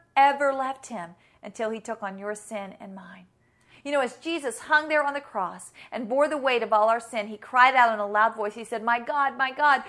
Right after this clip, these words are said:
why have you forsaken me?" In other words, "Why have you left me?"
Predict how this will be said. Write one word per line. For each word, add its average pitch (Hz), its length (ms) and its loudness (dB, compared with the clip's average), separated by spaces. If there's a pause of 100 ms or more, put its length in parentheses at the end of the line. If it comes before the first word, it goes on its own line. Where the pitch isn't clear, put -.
(160)
why 330 360 8
have 311 160 -2
you 285 120 -6
forsaken 233 480 -8
me?" 220 120 -8
In 254 80 -4
other 311 160 0
words, 285 160 -4 (160)
"Why 339 380 10
have 330 140 0
you 294 100 -6
left 247 340 -2
me?" 190 260 -16